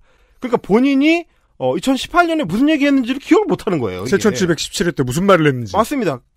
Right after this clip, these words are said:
Speaker 1: 그러니까 너무 웃긴 게 뭐냐면 이 영상이 이천십팔 년 팔월에 올라왔거든요.
Speaker 2: 음.
Speaker 1: 근데 유튜브는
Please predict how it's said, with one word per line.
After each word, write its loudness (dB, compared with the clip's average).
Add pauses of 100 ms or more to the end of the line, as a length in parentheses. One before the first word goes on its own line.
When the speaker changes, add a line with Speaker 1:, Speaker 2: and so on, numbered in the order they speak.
Speaker 1:
그러니까 -2
너무 0
웃긴 -4
게 2
뭐냐면 0 (320)
이 -2
영상이 0
이천십팔 -6
년 -4
팔월에 -8
올라왔거든요. -4 (100)
Speaker 2:
음. -16 (100)
Speaker 1:
근데 0 (640)
유튜브는 -2